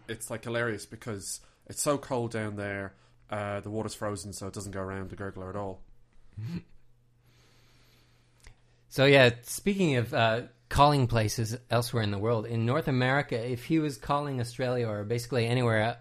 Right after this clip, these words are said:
Speaker 2: o-, outside of North America, he would have to start dialing by zero one one, and then the country code of Australia is six one, and then the, the, the Australian number. When you're calling from Australia, it's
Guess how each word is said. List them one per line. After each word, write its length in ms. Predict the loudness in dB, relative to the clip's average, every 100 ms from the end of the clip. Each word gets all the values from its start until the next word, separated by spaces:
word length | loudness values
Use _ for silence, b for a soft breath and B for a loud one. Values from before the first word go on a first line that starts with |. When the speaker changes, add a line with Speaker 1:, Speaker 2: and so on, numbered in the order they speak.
| -4
Speaker 2:
o-, 60 |
outside 360 | -4 0 0 0
of 80 | 0
North 220 | -2 -4
America, 540 | -4 -2 -4 -6 -10 -10
he 180 | -6 -2
would 120 | -2
have 220 | -2 -6
to 160 | -8 -6
start 340 | 0 0 0
dialing 380 | -2 0 0 2
by 180 | 0 0
zero 440 | 0 2 4 4
one 340 | 4 2 2
one, 380 | 2 2 0 -4 -10 b b b b
and 100 | 4
then 100 | 4
the 60 | 4
country 340 | 2 0 0
code 200 | 2 2
of 80 | 2
Australia 520 | -2 -2 2 4 4
is 120 | 2 0
six 420 | -2 -2 -4 -8
one, 300 | -8 -8 -12 -18 b b b b
and 160 | -2 2
then 160 | 2 2
the, 180 | 0 -2
the, 320 | -4 -4 -4
the 140 | 0 0
Australian 500 | 0 -2 -2 -2 -4
number. 280 | -10 -16 -12
When 140 | -4
you're 80 | 2
calling 240 | 6 6 6
from 140 | 2
Australia, 380 | 0 2 2
it's 120 | 2